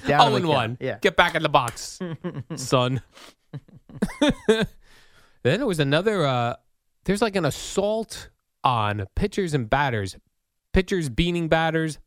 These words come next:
Speaker 2: batters hitting balls back at the pitcher. Uh, Brewers
Speaker 1: Umpires getting hit.
Speaker 2: Umpires getting hit.
Speaker 1: Yeah.
Speaker 2: Uh, we got Brewers reliever Gus Varland hit on the right hand and then ricocheted off his jaw.
Speaker 1: God.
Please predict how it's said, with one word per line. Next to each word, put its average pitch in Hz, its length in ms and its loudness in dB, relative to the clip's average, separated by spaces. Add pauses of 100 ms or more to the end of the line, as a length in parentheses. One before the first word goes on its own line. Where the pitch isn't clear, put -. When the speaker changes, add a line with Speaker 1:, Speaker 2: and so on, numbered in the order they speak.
(220)
Speaker 2:
batters 160 380 2
hitting 160 220 0
balls 143 280 2
back 147 260 2
at 147 80 0
the 147 80 -2
pitcher. 143 460 0 (360)
Uh, 123 280 2
Brewers 147 340 2
Speaker 1:
Umpires 147 340 4
getting - 240 -4
hit. 139 280 -4 (240)
Speaker 2:
Umpires 170 500 8
getting 165 260 2
hit. 165 260 0
Speaker 1:
Yeah. 107 240 -2 (360)
Speaker 2:
Uh, 127 480 2
we 147 100 2
got 143 240 2
Brewers 170 400 0
reliever 147 380 0
Gus 135 340 2
Varland 120 840 0 (460)
hit 165 220 -2
on 156 140 0
the 143 100 0
right 156 320 -2
hand 151 600 0 (460)
and 160 160 2
then 175 140 2
ricocheted 175 640 2
off 170 240 0
his 127 280 2
jaw. 131 480 0
Speaker 1:
God. 113 400 0